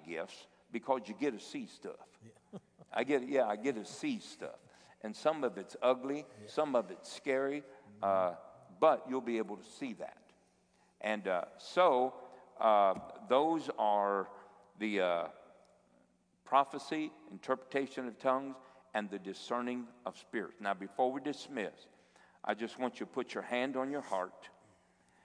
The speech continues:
Speaker 1: Now, Father, in the name of Jesus Christ of Nazareth, God,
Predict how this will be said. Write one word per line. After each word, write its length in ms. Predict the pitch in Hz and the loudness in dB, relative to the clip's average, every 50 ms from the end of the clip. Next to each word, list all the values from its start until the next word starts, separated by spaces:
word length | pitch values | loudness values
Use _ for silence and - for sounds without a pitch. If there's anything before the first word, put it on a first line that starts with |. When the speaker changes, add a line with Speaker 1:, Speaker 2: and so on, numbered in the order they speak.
| _ _ _ - | _ _ _ -2
Speaker 1:
Now, 100 | - 110 | 0 0
Father, 440 | 110 - - 147 160 165 160 165 160 | 2 8 8 10 10 10 8 4 -2
in 140 | 156 151 143 | -2 -2 -2
the 80 | 135 127 | -2 0
name 300 | 131 139 147 160 165 160 | 2 2 0 2 2 0
of 160 | 139 113 98 | -2 -2 -4
Jesus 460 | - - 135 139 127 107 120 113 - | -6 -2 -2 -2 -2 -4 -6 -10 -10
Christ 500 | - - - 123 117 113 110 - - - | -10 -4 0 2 2 2 0 -4 -12 -12
of 80 | 110 98 | -10 -8
Nazareth, 420 | 101 101 98 95 - - - - - - _ _ _ _ _ _ _ _ _ _ _ _ - - _ _ - | -4 -4 -4 -4 -6 -10 -18 -20 -20 -20 _ _ _ _ _ _ _ _ _ _ _ _ -20 -20 _ _ 2
God, 380 | 110 120 131 131 143 147 151 | 6 6 8 8 8 6 6